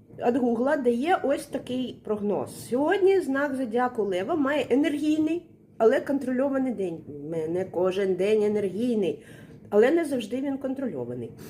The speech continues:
Акцент робиться на відновленні сіл, сімейних справах, а також на творчому та соціальному аспекті життя. Рекомендується уникати інтенсивних навантажень,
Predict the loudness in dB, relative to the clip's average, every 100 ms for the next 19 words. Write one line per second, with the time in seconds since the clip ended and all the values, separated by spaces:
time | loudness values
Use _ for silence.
0 | -18 -6 -2 -2 2 2 2 -2 -2 -2
1 | 0 0 -2 0 0 2 2 0 -2 -4
2 | 0 0 0 -2 0 2 0 -2 -8 -2
3 | 0 2 0 -2 -6 -20 -20 -20 -20 -20
4 | -20 -20 -20 -20 -20 -20 -20 -20 -20 -20
5 | -20 -6 -2 0 4 2 4 0 2 0
6 | 2 2 2 2 0 -4 -2 0 2 2
7 | 0 -2 -2 -4 0 -2 0 -4 -6 -4
8 | -2 -2 -8 -20 -20 -20 -20 -20 -20 -20
9 | -20 -12 -2 0 2 2 4 4 4 4
10 | 4 4 2 0 0 0 0 -4 -4 -4
11 | -4 0 0 2 0 2 2 2 0 -8
12 | -14